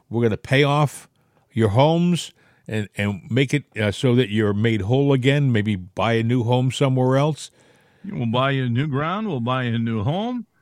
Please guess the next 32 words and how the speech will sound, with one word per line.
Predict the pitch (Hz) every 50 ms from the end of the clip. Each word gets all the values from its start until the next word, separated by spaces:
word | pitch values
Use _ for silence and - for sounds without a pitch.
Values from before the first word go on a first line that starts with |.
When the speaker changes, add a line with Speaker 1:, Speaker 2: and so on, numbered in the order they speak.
| _ _ _ _ -
Speaker 2:
And, | - 131 139 147 147 147 147 151
you | 165 185
know, | 185 180 175 160 - - - _ _ _ _ _ _ _ _ _ _ _
now | - 160 160 170 160 151
the | 151 143
government | 123 110 104 185 196 208 208 202 202 196 190 175 170 156
shouldn't | - - - 160 147 120 117 131 123 110
profit | - - 123 131 120 123 117 - 120 104
off | 95 90 87 87 76
of | 87
that. | 92 85 80 80 - _ _ _ _ _ _ _
Yeah, | - - 135 127
I, | 151 160 156 143 151
I | 147
say | - - - 190
that | 175 156 143 120
when | 127 127
I | 123 120
look | 120 127 113 117
at | 117 101 -
here | - 117 135 135
in | 127 113
Pennsylvania | - 120 123 110 - 98 107 113 113 113 104
and | 101 92
Centralia. | - - 107 101 90 - - 143 127 117 95 80 - - _ _ _ _ _ _ _ _ _ _ -
Uh, | - 120 123 123 120 117 113 107 98 - _ _ _ _ _ _
you | 143 139
know, | 131 123 120 117 - -
except | - 107 - - 208 220 214
for, | _ 165 143 131
I | 127 123
think, | - 139 143 -